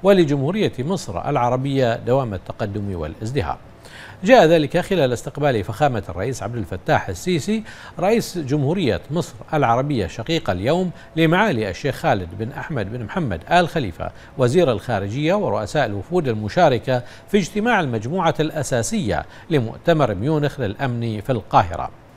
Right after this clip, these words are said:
وقد كلف فخامة الرئيس عبد الفتاح السيسي معالي وزير الخارجية بنقل تحياته إلى حضرة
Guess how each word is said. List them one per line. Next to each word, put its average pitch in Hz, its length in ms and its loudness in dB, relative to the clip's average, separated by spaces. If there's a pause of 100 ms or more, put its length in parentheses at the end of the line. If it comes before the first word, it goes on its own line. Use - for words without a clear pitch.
(1200)
وقد 202 420 8
كلف 214 320 4
فخامة 165 500 2
الرئيس 135 300 -2
عبد 143 100 -2
الفتاح 117 400 -2
السيسي 151 440 -4
معالي 131 420 0
وزير 117 440 0
الخارجية 123 640 0
بنقل 165 420 -2
تحياته 135 680 0
إلى 147 140 2
حضرة 127 320 -4